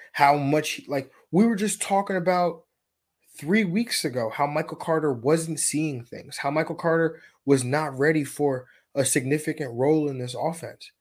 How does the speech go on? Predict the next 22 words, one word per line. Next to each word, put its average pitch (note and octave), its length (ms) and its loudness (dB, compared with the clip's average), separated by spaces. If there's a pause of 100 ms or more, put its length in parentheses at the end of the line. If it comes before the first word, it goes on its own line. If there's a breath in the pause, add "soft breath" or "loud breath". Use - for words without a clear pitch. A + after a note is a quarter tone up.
(400)
That B3+ 140 8
was B3 120 4
just B3 240 -2
three A#3+ 200 0
weeks A#3+ 340 -2
ago. B2+ 360 -4 (2750)
So G3 320 6
just E3+ 600 0 (720)
be G3+ 180 2
patient. F3 680 -4 (1800)
Understand E3+ 800 2
that C3+ 100 -4
it's B2 100 -8
going D#3 420 0
to F#3+ 100 -8
be G3 160 -4
a F#3+ 40 -2
process. D3 840 -6 (880)
Have F3 360 2
fun B2+ 520 -4
with C3+ 220 -6
it. E3 280 -4